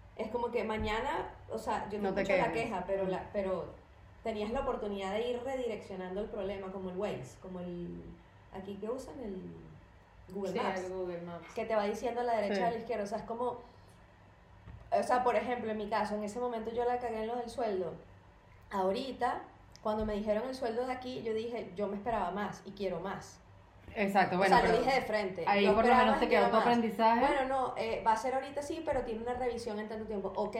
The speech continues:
Speaker 1: pero que quede claro, escrito, asentado, que, o sea, tiene que ser más.
Speaker 2: Exacto.
Speaker 1: ¿Sabes? O sea, está claro, si yo mañana tengo una oferta de trabajo que me ofrece más, yo desde el principio dije, "Yo espero ganar
Speaker 2: Ujú.
Speaker 1: más". O sea, no me quedo con eso de que nunca lo dije.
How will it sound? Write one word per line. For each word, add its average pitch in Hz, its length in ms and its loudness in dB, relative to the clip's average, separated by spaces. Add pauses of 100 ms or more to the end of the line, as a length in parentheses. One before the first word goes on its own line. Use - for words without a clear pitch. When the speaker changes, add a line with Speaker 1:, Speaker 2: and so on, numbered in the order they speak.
(160)
Speaker 1:
pero 185 180 2
que 190 140 -4
quede 190 280 2
claro, 240 280 0
escrito, 202 440 -4
asentado, 254 680 0 (1080)
que, 202 280 0
o 196 40 -6
sea, 196 160 -8
tiene 196 200 -4
que 202 80 -6
ser 170 200 -8
más. 196 380 -8
Speaker 2:
Exacto. 156 340 -10 (180)
Speaker 1:
¿Sabes? 220 360 2
O 185 40 -6
sea, 196 140 -4
está 208 220 -4
claro, 214 280 2
si 185 220 -4
yo 190 100 0
mañana 202 400 -2
tengo 185 160 -6
una 196 120 -6
oferta 214 280 -6
de 220 60 -8
trabajo 220 500 -2 (280)
que 208 100 -2
me 196 100 0
ofrece 190 300 -2
más, 233 240 -4
yo 208 120 0
desde 214 200 2
el 202 60 -8
principio 196 420 -4
dije, 226 380 -4
"Yo 202 120 -2
espero 190 320 -2
ganar 185 160 -2
Speaker 2:
Ujú. 196 80 -4
Speaker 1:
más". 208 300 -6 (960)
O 208 60 -6
sea, 226 180 2
no 233 100 -2
me 240 140 -4
quedo 277 300 0
con 247 140 -4
eso 214 220 -4
de 240 100 -4
que 233 100 -6
nunca 196 260 -4
lo 214 120 -2
dije. 185 300 -2